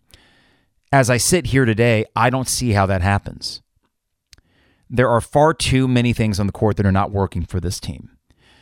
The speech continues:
One of those things that is not working for this team on the court, off the court, culture, whatever you want to call it, those intangible things, I think, is Brad Underwood's approach. I spoke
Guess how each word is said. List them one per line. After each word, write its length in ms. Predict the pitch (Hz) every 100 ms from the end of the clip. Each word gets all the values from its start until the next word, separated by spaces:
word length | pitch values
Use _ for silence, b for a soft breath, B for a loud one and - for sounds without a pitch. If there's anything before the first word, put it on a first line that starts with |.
| b b
One 320 | - 104 143 170
of 40 |
those 180 | 151 -
things 200 | 139 123
that 100 | 113
is 140 | 95
not 160 | 120 123
working 240 | 127 110
for 140 | 107 117
this 120 | -
team 300 | 117 107 110
on 240 | 120 123 127
the 80 | 123
court, 320 | - 117 -
off 220 | 123 120
the 80 | -
court, 380 | - 117 107 -
culture, 480 | - 135 135 127 110
whatever 260 | 110 123
you 80 | 127
want 140 | 110 98
to 40 |
call 240 | - 120
it, 80 | 104
those 200 | 104 104
intangible 540 | 101 - 120 120 85 90
things, 360 | 90 - - - b b b b b
I 160 | 135 175
think, 340 | - 73 - - _ _ _ _ _ -
is 120 | 110
Brad 180 | 123 113
Underwood's 320 | 110 98 98
approach. 480 | - 104 82 - - _ _ _ _ _ _ _ _ _ _ _ _ _ _ _ -
I 400 | 131 151 170 185
spoke 720 | - - 127 110 - -